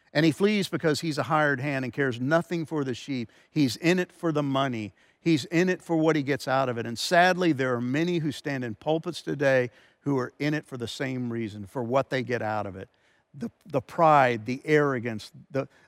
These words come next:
the esteem, the money that's associated with it. A-, and Jesus has nothing but condemning words for those kinds of people then and now. Once again, in verse fourteen, he reiterates,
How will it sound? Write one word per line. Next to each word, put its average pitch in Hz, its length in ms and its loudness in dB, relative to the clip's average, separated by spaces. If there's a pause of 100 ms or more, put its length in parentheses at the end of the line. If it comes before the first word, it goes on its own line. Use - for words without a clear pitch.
the 117 380 0 (280)
esteem, 139 840 0 (300)
the 147 140 4
money 160 520 4
that's 131 240 -2
associated 135 760 -4
with 117 280 -6
it. 110 160 -8 (1300)
A-, 135 200 -6
and 135 280 -6 (340)
Jesus 160 540 -2
has 139 400 0 (220)
nothing 175 480 0
but 151 180 -4
condemning 143 580 -2
words 131 300 -2
for 127 120 -12
those 120 240 -4
kinds 120 300 -6
of 107 140 -12
people 110 340 -8
then 180 480 0 (560)
and 131 260 -2
now. 107 440 -4 (840)
Once 127 200 -4
again, 156 180 -2
in 147 80 -4
verse 143 180 0
fourteen, 156 500 -2
he 127 200 -4
reiterates, 139 580 2